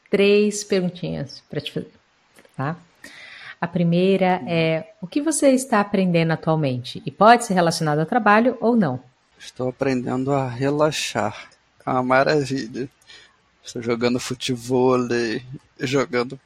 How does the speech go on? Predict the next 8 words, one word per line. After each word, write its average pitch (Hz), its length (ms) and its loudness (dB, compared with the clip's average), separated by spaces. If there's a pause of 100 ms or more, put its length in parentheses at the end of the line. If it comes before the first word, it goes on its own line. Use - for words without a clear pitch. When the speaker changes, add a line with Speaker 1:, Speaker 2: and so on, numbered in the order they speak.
(360)
Speaker 2:
PlayStation - 720 -6 (120)
quatro. - 800 2 (680)
Estou - 320 -2
adorando 135 580 4
essa 123 320 -2
vida. 120 480 -10
Isso. - 420 -12
Speaker 1:
Como 320 560 6